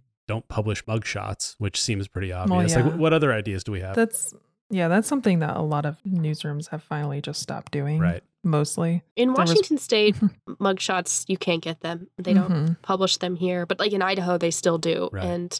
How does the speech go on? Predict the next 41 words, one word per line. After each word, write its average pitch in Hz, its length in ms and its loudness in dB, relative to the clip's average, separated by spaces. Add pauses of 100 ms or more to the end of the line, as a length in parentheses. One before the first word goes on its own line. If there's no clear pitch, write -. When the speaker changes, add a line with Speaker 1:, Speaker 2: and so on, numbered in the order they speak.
(160)
Speaker 3:
I 175 280 2
think 175 180 2
Speaker 2:
Uh. 170 60 0
Speaker 3:
some 175 300 0 (100)
news 180 260 0
organizations, 170 1120 -2
you 180 140 0
know, 165 200 -4
definitely 165 440 -6
publish - 380 -4
mugshots - 500 -10
all - 80 -12
the - 80 -14
time. - 240 -14 (300)
Speaker 2:
Yeah. 180 320 2
Speaker 3:
Um, 165 220 -2 (400)
oh, 185 120 0 (220)
you 202 80 4
Speaker 2:
They 196 100 6
Speaker 3:
know. 240 80 6
Speaker 2:
only, 277 480 -2 (320)
in 208 140 2
California, 180 540 2
I 156 60 2
think 160 220 -2
they 156 140 0
only, 151 360 2
or 170 140 4
at 170 60 4
least 170 240 0
in 160 80 -2
Long 156 180 -4
Beach, - 220 -4
they 180 100 0
only 180 220 6
did 165 160 0
it - 100 0
if - 200 -6
it - 140 -8
was, 165 220 -8
like, - 340 -10